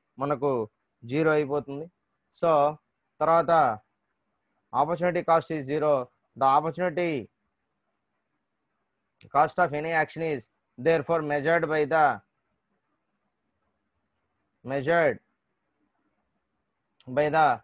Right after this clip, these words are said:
value of the most favorable alternative course which had to be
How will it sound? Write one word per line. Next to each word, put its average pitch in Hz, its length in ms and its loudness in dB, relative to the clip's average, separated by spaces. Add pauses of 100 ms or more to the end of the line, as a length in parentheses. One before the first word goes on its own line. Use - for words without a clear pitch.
(280)
value 170 320 2
of 156 100 -4
the 151 100 -4 (120)
most 160 220 -6 (120)
favorable 151 420 2
alternative 143 480 -2
course 139 300 0 (300)
which 131 120 -10
had 147 260 2
to 147 100 -2
be 143 180 -2